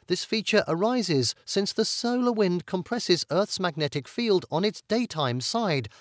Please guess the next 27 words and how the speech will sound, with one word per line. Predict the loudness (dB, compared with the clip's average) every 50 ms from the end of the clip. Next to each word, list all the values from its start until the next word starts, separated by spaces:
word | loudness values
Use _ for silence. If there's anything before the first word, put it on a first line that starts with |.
| -20 _ _ _ _
allowing | -6 -2 0 0 0 0 0
it | -2 -2 -2
to | -4 -4 -4 -4
extend | -6 -4 -4 -4 0 2 2 2 0 -2
far | -4 -2 -2 0 0 0 0 0
out | 0 -2 -2 -2 -4
into | -4 -4 -4 -4
space | -4 -2 0 2 2 2 2 0 -2 -2
on | -2 0
the | 0 0
nighttime | 0 0 -2 -2 -2 -4 -6 -4 -2 -2 0 0
side, | 0 0 0 0 0 -2 -4 -8 -10 _ -20 -20 _ _ _ _ -6
in | -2 0 0
a | 2
remarkably | 2 2 0 0 0 -2 -2 -2 -4 -6 -6 -4 -6
similar | -4 -2 -2 0 0 0 0
process | -2 -2 -4 -2 -2 2 2 2 2 2 0 -4 -8 -10 -6
to | -4 -2
that | -2 -2 -2
observed | -4 -4 0 2 4 4 4 2 0
in | -4 -2 0
Doctor | 0 -2 -2 -2 -10
Harrendell's | -4 -2 0 0 0 0 0 2 2 2 2 0 -2 -2
earlier | 0 0 0 0 0 0 -2
comet | -2 0 -2 0 0 0 -2
seeding | -2 -4 -4 -4 -2 -2 -2 -2 -2
experiments. | -2 -4 -6 -4 -2 0 2 2 2 2 2 0 -2 -2 -2 -2